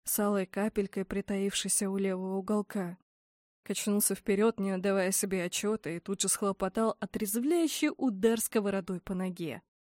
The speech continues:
Места для замаха у рыжей драчуньи не было, вот она и решила тупо ткнуть меня своей чугункой.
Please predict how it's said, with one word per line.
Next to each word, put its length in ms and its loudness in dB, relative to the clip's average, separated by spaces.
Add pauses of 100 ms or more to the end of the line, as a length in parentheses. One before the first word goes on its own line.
(260)
Места 360 6
для 200 4
замаха 440 4
у 140 6
рыжей 280 4
драчуньи 560 4
не 200 6
было, 380 -2
вот 200 4
она 260 2
и 40 0
решила 400 4
тупо 420 6
ткнуть 540 -4
меня 240 -2
своей 320 -2
чугункой. 680 -8